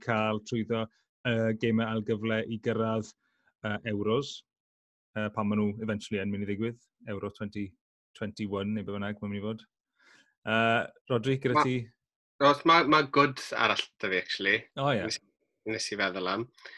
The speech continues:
Speaker 2: Yym, ma' i wneud ar Nations League, ond fi moyn rhoi e i clwb.
Speaker 1: Ie, ie, ie.
Speaker 2: Yym, fi'n meddwl bod, yym, Sassuolo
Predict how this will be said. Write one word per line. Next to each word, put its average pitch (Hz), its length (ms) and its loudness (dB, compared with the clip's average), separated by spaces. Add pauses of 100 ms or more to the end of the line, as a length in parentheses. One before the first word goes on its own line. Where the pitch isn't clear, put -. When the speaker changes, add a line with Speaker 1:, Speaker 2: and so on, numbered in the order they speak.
(400)
Speaker 2:
Yym, 117 440 4 (1500)
ma' 120 220 4
i 123 140 2
wneud 120 240 6
ar 120 140 4
Nations 110 400 2
League, - 260 -4
ond 98 140 -2
fi 104 80 2
moyn 107 180 2
rhoi 110 220 2
e 107 160 4
i 110 220 -4 (720)
clwb. 98 480 0 (840)
Speaker 1:
Ie, 123 140 0 (160)
ie, 120 160 -2
ie. 101 160 -6
Speaker 2:
Yym, 107 220 -4 (560)
fi'n - 180 -4
meddwl 107 460 2 (160)
bod, 110 500 2 (840)
yym, 107 640 2 (720)
Sassuolo 170 800 2